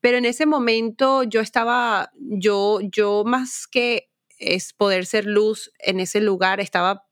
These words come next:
absorbiendo mucha información, aprendiendo, tratando de hacer el trabajo bien. Vivía en una ciudad como Miami, que era, o sea, una ciudad de fiesta, de salir, de, de muchas cosas. Y, mm,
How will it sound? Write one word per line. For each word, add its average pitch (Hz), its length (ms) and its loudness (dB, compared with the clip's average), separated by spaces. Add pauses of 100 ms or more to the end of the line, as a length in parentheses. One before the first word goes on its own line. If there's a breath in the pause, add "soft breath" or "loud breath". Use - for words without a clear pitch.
absorbiendo 185 540 0
mucha 214 260 0
información, 196 1000 0 (380 loud breath)
aprendiendo, 185 1000 0 (240 loud breath)
tratando 185 400 2
de 196 80 6
hacer 185 160 0
el 175 100 -2
trabajo 170 400 2
bien. 202 560 2
Vivía 185 240 2
en 180 100 0
una 208 160 -2
ciudad 170 480 0
como 202 220 -2
Miami, 190 720 0
que 160 340 0
era, 175 420 -2 (140)
o - 40 -20
sea, - 260 -10
una 180 140 -8
ciudad 165 360 -2
de 175 320 0
fiesta, 180 600 0
de 156 400 -2
salir, 190 580 0
de, 156 300 -2
de 185 80 0
muchas 262 280 -2
cosas. 196 380 0 (460 loud breath)
Y, 214 520 2
mm, 180 340 -2